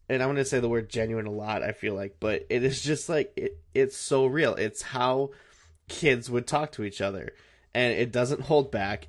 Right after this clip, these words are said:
and it's hilarious. Just the conversations and the one-liners and the quips that these kids have with each other, you can tell that they have a, a bond. They are, you know, very close friends, and we see what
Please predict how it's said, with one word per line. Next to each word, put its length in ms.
and 300
it's 300
hilarious. 840
Just 220
the 60
conversations 1080
and 160
the 100
one-liners 760
and 100
the 60
quips 360
that 120
these 160
kids 240
have 260
with 140
each 120
other, 280
you 100
can 180
tell 260
that 120
they 100
have 440
a, 200
a 80
bond. 480
They 160
are, 500
you 100
know, 120
very 340
close 380
friends, 400
and 160
we 100
see 520
what 600